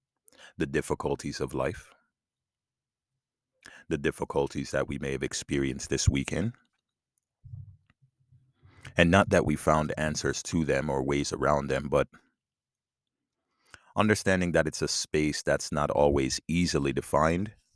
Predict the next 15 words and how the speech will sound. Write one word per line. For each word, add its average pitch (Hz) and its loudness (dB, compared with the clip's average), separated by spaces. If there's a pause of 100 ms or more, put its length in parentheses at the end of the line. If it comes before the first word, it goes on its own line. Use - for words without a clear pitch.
(1040)
but 76 4
we 76 2
experience 71 0
that - -2
space - -4
often. - -2 (1120)
What 73 0
do 80 6
I 78 6
mean? 82 0
It's - -6
like 73 0
this - -6
in-between 71 -4
space. - -10